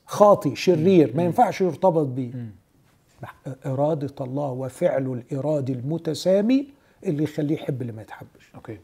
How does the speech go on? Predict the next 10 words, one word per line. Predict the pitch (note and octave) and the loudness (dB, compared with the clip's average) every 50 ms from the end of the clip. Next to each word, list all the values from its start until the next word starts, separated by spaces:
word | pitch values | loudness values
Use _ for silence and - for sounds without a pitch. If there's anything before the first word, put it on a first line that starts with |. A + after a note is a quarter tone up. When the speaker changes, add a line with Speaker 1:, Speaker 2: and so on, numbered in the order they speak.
| _ _ _ _ _ _ _ _ _ _ _ _ _ _ _ _ _ _ _ _ _ _ _ _ - | _ _ _ _ _ _ _ _ _ _ _ _ _ _ _ _ _ _ _ _ _ _ _ _ 0
Speaker 1:
و-، | G3 G3 G3 F#3 F#3 F#3 - - | 0 2 2 0 -2 -4 -6 -6
و-، | F#3+ F#3+ F3+ E3+ E3+ G3 | -4 -4 -2 -4 -4 -2
وآخر | F#3+ F#3 - D#4 E4+ E4 E4 - C#4 B3 G3 | -2 2 6 6 6 6 6 4 2 2 2
نوع | F3+ F#3+ G3+ G3 C#3+ B2 | 2 2 4 4 4 2
من | D3+ D3+ C#3+ | 0 -6 -4
المحبة | C#3+ C#3 C#3 C3 - - E3 D3+ C3+ C#3 C#3+ C3+ C3+ - _ _ _ _ _ _ _ _ - | -6 -6 -8 -8 -6 -4 -4 -4 -2 -2 -4 -4 -4 -8 _ _ _ _ _ _ _ _ -12
أسميها | D#3+ - - G3+ G3 B3 D4 B3+ A#3 A#3 G#3+ - _ _ _ _ _ _ _ _ _ _ _ _ - | -8 -6 -4 -2 -2 0 0 0 0 -2 -6 -8 _ _ _ _ _ _ _ _ _ _ _ _ -2
المحبة | E3+ F3 E3+ E3 E3 E3 - _ _ _ _ _ _ _ _ _ _ _ _ _ - G3 - - - C#4 C#4+ B3+ A3 G3+ | -2 0 0 0 -2 -4 -10 _ _ _ _ _ _ _ _ _ _ _ _ _ -10 -8 -4 0 0 0 2 2 4 4
المشروطة | F#3 F3 E3 D#3 D3+ C#3+ - - - - E3 D#3+ F3 G#3+ A3 G#3 - - G3+ G3 F3 - _ _ _ _ _ _ _ _ - | 4 4 2 0 -2 -4 -6 -6 -6 -4 -2 0 0 -2 -2 -4 -8 -12 -14 -14 -14 -14 _ _ _ _ _ _ _ _ -10
التبادلية، | D#3 C#3+ - - - D3+ B2+ C#3+ C3+ B2+ A#2 A#2+ B2+ A#2 G#2+ G#2+ G#2 F2+ F#2 F#2+ F#2 | -10 -10 -8 -8 -6 -4 -2 -2 -2 -2 -2 -4 -6 -6 -6 -8 -8 -10 -12 -18 -20